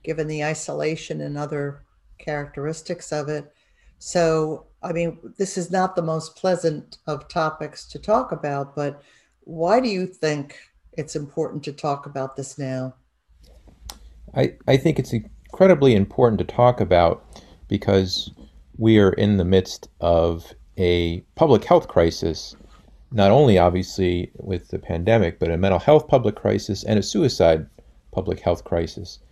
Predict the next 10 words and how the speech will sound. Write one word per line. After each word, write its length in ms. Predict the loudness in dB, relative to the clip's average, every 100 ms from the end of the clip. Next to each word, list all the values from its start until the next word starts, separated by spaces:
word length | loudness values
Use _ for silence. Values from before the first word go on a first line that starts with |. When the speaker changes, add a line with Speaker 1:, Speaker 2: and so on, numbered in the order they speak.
| _ _ _ -20
Speaker 2:
Suicide 500 | -4 -2 2 4 4
rates 300 | 4 2 2
have 180 | -4 -2
been 220 | -6 -4
increasing 720 | -6 -6 0 0 0 -2 -2 -6 _ _
over 180 | -2 0
the 80 | -2
past 440 | -2 -2 -2 -4
twenty 200 | -4 -2
years, 600 | 0 0 2 0 -2 -12